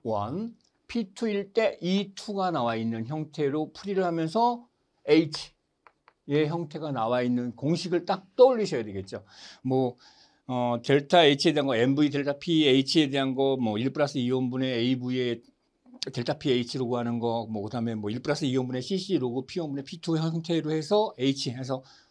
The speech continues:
푸는 문제에 여러 가지 공식들이 있는데, 어, 이온 이 투에 대한 공식을 여러분들이 알고 있느냐? 네 가지 공식을 여러분들이 항상 외워야 된다고 했던 부분이죠. 그래서 델타 H,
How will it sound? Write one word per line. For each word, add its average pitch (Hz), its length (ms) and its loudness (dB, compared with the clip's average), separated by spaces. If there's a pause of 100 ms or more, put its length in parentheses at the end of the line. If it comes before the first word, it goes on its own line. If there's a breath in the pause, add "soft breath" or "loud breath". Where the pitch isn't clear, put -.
(140 soft breath)
푸는 202 280 0
문제에 143 320 0
여러 123 180 2
가지 143 180 -4
공식들이 156 560 -6
있는데, 117 560 2 (480 soft breath)
어, 117 160 -6
이온 190 300 4
이 170 120 0
투에 170 220 4
대한 139 220 -4
공식을 139 500 -4 (540)
여러분들이 143 340 2
알고 135 280 4
있느냐? 117 280 0
네 117 160 2
가지 147 240 4
공식을 127 380 -4
여러분들이 110 480 -6
항상 185 360 -2
외워야 147 280 8
된다고 123 340 -2 (120)
했던 151 500 -6
부분이죠. 120 440 -4
그래서 123 180 -10
델타 120 300 -8
H, 120 380 -6